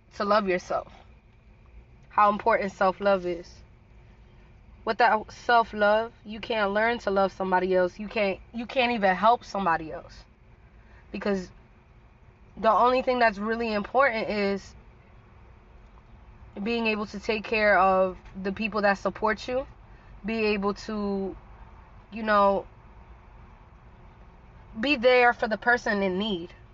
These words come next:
you know? Um,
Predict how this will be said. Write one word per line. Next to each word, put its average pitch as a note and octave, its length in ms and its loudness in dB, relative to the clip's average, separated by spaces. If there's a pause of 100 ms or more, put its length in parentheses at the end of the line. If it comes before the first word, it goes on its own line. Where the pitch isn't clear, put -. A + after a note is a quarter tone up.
(180)
you G#3 60 -14
know? G3+ 300 -2 (1200)
Um, G3 460 0